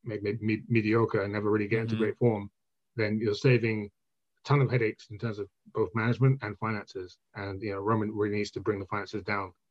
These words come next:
Speaker 1: So the more versatile players we have, the better. Um, and Cristante is firmly in that mold. Uh,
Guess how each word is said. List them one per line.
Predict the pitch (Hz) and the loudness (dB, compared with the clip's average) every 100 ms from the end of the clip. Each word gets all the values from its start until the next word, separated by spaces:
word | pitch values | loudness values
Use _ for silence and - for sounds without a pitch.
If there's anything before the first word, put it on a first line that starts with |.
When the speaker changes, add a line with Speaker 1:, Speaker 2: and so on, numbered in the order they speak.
| _ - | _ -6
Speaker 1:
So | 110 104 | 0 4
the | 120 | 6
more | 135 | 6
versatile | 127 127 - 110 | 6 2 0 -4
players | - 113 104 | -2 -4 -2
we | |
have, | 104 117 104 - | -2 -2 -4 -8
the | |
better. | 107 101 90 _ _ _ _ _ _ | -4 -4 -6 _ _ _ _ _ _
Um, | 110 101 98 98 - | -4 -4 -4 -8 -10
and | 101 - | -10 -10
Cristante | - 120 113 101 101 _ _ | -2 0 2 2 0 _ _
is | 104 - | -10 0
firmly | 117 110 104 | 2 2 -2
in | 104 | -4
that | 95 | -4
mold. | 107 98 92 _ _ _ _ _ - | -2 -2 -4 _ _ _ _ _ -10
Uh, | 107 104 | -6 -4